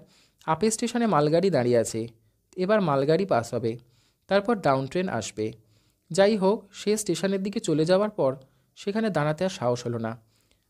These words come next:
স্টেশনের কাছাকাছি একটা বেঞ্চের উপর গাছের ছায়া পড়েছিল,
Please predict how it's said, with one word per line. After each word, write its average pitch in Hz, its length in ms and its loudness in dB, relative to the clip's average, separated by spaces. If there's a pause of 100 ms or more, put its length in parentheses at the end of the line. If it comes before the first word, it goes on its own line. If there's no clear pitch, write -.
স্টেশনের 240 400 0
কাছাকাছি 214 420 0
একটা 226 180 -2
বেঞ্চের 156 400 0
উপর 160 200 0
গাছের 135 340 0
ছায়া 127 240 -4
পড়েছিল, 147 460 -4